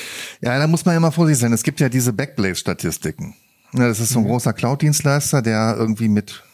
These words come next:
Speaker 1: ich hab vergessen, hundertzwanzigtausend, hundertfünfzig, zweihunderttausend S-, äh, Festplatten arbeitet. Die stopfen also jeden Tag da irgendwie mal wieder ein paar neue rein. Und früher haben sie halt reingestopft, was sie irgendwo billig kriegen konnten. Auch Desktop-Platten, die dann eben auch rund um die Uhr gelaufen sind.
Speaker 2: Mhm.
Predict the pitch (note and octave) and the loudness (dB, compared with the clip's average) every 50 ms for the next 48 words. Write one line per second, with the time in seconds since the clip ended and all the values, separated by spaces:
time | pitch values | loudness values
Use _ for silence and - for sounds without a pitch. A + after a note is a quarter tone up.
0 | _ _ _ _ _ - - - G#2 - - F#2+ F#2 G2 C3+ - - F2 F2 G2+ | _ _ _ _ _ -14 -12 -12 -8 -6 -4 -4 -2 -4 -4 -4 -4 -4 -2 -2
1 | G#2 A2+ A2+ - A#2 G#2+ A#2 - B2 - - A2+ A2 A#2 A#2 A#2 G2+ G#2+ A2 G#2+ | -2 -2 -2 -2 -4 -4 -4 -4 -6 -6 -4 -4 -4 -2 -2 -2 -2 0 0 -2
2 | G#2 - A#2+ A#2 A#2+ - - A#2+ - - A#2 A2 A#2 A#2+ A#2 - B2 A#2+ A2+ B2 | -2 -2 -4 -4 -4 -4 -4 -6 -4 -2 -2 -2 0 -2 -2 -2 -4 -4 -4 -4
3 | - - A#2+ A2+ A2 G#2 G#2+ G#2 - B2+ B2 - - C3+ C3 - C3+ C3 C#3 C#3+ | -4 -4 -4 -4 -4 -6 -6 -4 -4 -4 -4 -2 -4 -4 -4 -4 -2 -2 -2 0
4 | D3+ D#3 - A3 A3+ - _ _ _ _ _ _ _ _ _ _ _ _ _ _ | -2 -2 -2 -4 -6 -6 _ _ _ _ _ _ _ _ _ _ _ _ _ _
5 | _ - A2+ - - D#3 D3+ - - D#3 B2+ A#2+ A#2 B2 A#2 B2 C3 B2+ - C3 | _ -4 -2 -2 -2 -4 -4 0 0 0 2 2 0 0 0 0 0 0 0 0
6 | A2+ G#2 - A#2+ G2 G#2 G2+ G#2+ G2+ G2 F#2+ G2+ G#2 F#2 F#2+ F#2+ F2+ F2+ F2+ - | 0 0 -2 -2 0 -2 -2 -2 0 0 0 0 0 0 0 -2 -2 -4 -6 -8
7 | - F2 A2+ G2+ F#2+ G2+ B2 C#3+ C#3+ D3 D3+ D3 B2 G#2 G#2+ G#2+ G#2 - - - | -6 -4 -2 0 2 2 2 2 2 2 2 2 2 0 0 -2 -4 -8 -14 -16
8 | - - - - - - - - - B2+ C3+ D3 C#3+ D3 D#3 C#3 C3+ B2 B2 B2 | -14 -14 -12 -14 -14 -16 -12 -4 -2 0 2 4 4 4 4 4 4 2 2 2
9 | A2+ A2+ B2 A2 G2+ A#2 B2+ B2 - - B2+ - - A#2+ - - A#2+ A2 G#2+ G#2+ | 0 -2 -2 -2 0 0 -2 0 0 -2 -2 -2 -2 -2 -2 0 0 0 0 0
10 | G2+ A2 F#2+ G2 F#2+ - G#2+ G#2 B2+ C#3 - F#3 G3 G#3+ G3+ D#3+ - G2 F#2+ - | 0 -2 -2 -2 -2 -2 -2 -2 -2 -2 -2 -2 -2 -2 -2 -2 -4 -4 -4 -4
11 | B2 A2+ - - D3 - - E3 E3 - F3 D#3 B2 A#2 A2+ A2 A#2 G#2+ A#2 A2+ | -4 -4 -2 -4 -4 -2 0 0 0 2 2 2 4 4 2 2 2 2 2 2
12 | A#2 G#2 - - C3+ A#2 A2 G2 G#2 G#2 F#2 G2 G2 F#2 F2 F2 G2 - C#3 C3+ | 0 -2 -2 0 0 2 2 2 0 0 0 0 0 0 0 0 -2 -2 0 0
13 | D3+ F3+ G#3 G#3 - - B2 A#2 A2+ A#2+ C#3+ F3 | 0 0 0 -2 -6 -8 -6 -6 -6 -6 -8 -8